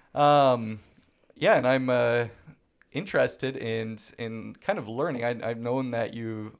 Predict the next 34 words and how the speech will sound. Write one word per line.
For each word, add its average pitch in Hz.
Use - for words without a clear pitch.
um, 107
have 110
always 110
enjoyed 139
cooking, 135
enjoyed, 117
um, 113
preparing 135
food, 127
but 127
I'm, 120
uh, 113
I'm 113
curious 135
to 131
know 120
kind 123
of 113
if, 113
if 110
you 127
can 113
pick 139
out 165
where 120
that 120
came 127
from, 147
or, 104
or, 120
um, 117
how 131
that 123
developed, 139